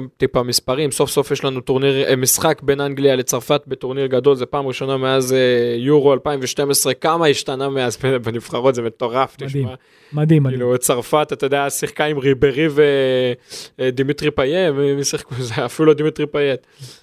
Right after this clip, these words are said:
Speaker 1: אמ,
Speaker 2: אל תזלזל לי בפאיה. היה
Speaker 1: לא, לא מזלזל
Speaker 2: אחלה
Speaker 1: בכלל. מה,
Speaker 2: שחקן.
Speaker 1: דימיטרי, <laughs> דימיטרי פאיה של יורו אלפיים ושש עשרה בתקופה בווסטהאם,
Speaker 2: שחקן.
Speaker 1: זה
Speaker 2: וואו.
Speaker 1: פריים טופ.
Speaker 2: כל מצב נייח למזוזה.
Speaker 1: כן. אה,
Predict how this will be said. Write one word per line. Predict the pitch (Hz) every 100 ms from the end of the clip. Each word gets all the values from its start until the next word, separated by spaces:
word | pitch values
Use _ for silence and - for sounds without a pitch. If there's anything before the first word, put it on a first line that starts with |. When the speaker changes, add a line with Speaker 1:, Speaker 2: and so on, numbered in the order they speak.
| _ -
Speaker 1:
אמ, | 131 127 127 127 127 127 127 123 170
Speaker 2:
אל | 208
תזלזל | 359 294 202 165
לי | 143
בפאיה. | 139 131 127 117 107 -
היה | 127 147
Speaker 1:
לא, | 135 127
לא | 127
מזלזל | 123 123 127
Speaker 2:
אחלה | 117
Speaker 1:
בכלל. | 143 113
מה, | 131
Speaker 2:
שחקן. | 117 120
Speaker 1:
דימיטרי, | 131 147 185 170 -
<laughs> | _
דימיטרי | 131 208 220 208
פאיה | 170 180
של | 170 147
יורו | 175 147
אלפיים | 143 156
ושש | 120 135 139
עשרה | 120 - 113 -
בתקופה | 120 - 127 -
בווסטהאם, | 127 117 127 143 185 202 208
Speaker 2:
שחקן. | 147 - 135 139 117
Speaker 1:
זה | 107 - 120 110 110 107 107
Speaker 2:
וואו. | 160 147
Speaker 1:
פריים | 156 170 160 151 139 123
טופ. | - 131 - -
Speaker 2:
כל | 165
מצב | 160 151 180 165
נייח | 160 185 180
למזוזה. | 165 147 139 139 143 - _ _
Speaker 1:
כן. | - 113 104 _ _ _ _ _ - _ _
אה, | -